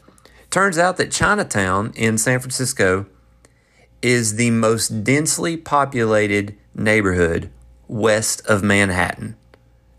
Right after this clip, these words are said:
Out of all the neighborhoods west of Manhattan, you gotta get to Chinatown in San Francisco to find the most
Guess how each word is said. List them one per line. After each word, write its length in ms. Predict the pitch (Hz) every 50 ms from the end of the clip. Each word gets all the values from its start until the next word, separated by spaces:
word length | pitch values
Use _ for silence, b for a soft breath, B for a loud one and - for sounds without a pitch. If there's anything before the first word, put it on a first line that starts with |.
| _
Out 160 | - 120 113 110
of 120 | 101 95
all 440 | 107 123 147 185 202 202 202 208 202
the 80 | 196
neighborhoods 880 | 190 190 190 185 160 123 107 101 98 87 - - - - - - - - _ _ -
west 400 | - 104 110 113 127 127 - -
of 100 | 123 120
Manhattan, 680 | 123 123 127 127 127 123 120 110 - - 117 107 - _ b b b b b b b b b b b b
you 160 | - 113 131
gotta 300 | 131 147 139 131 127 123
get 220 | 123 135 139 135
to 80 | 135 110
Chinatown 580 | - - 147 143 139 139 131 - 123 113 113 113
in 80 | 110
San 220 | - - 120 113 -
Francisco 500 | - 107 - 120 107 - - 101 98 98
to 60 | 98
find 320 | - - 120 107 104 101
the 40 | 98
most 540 | 98 101 104 104 104 113 127 127 - -